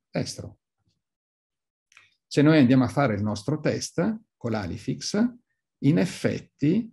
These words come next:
il soggetto si muove più facilmente verso destra, mentre verso sinistra non riesce a muoversi correttamente.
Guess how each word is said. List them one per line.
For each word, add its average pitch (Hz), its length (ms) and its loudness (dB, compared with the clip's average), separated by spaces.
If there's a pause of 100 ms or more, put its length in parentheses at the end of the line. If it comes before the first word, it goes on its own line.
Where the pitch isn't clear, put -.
(120)
il 123 180 -4
soggetto 143 680 -2
si 113 240 -10
muove 135 440 -2
più - 140 -14
facilmente 117 800 -4
verso - 360 -10
destra, - 580 -8
mentre 120 500 -4
verso 123 520 -6
sinistra - 680 -8 (360)
non 170 180 -4
riesce 104 300 -2
a 143 40 2
muoversi 117 540 -2
correttamente. 101 1000 -8